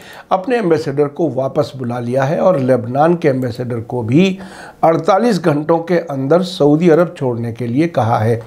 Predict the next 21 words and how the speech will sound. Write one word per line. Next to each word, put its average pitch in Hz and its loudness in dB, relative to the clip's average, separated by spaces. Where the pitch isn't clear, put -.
साथ 170 -2
ही 196 0
साथ 202 -4
यूनाइटेड 165 0
अरब 160 0
एमिरेट्स 147 -2
ने 175 0
भी 196 -4
लेबनान 143 0
के 147 -4
एम्बेसडर 123 -2
को 170 2
तलब 143 2
करके 143 2
प्रोटेस्ट 139 -4
दर्ज 147 2
कराया 117 -4
है। 117 -2
बहरीन 175 0
ने 240 0
भी 131 -4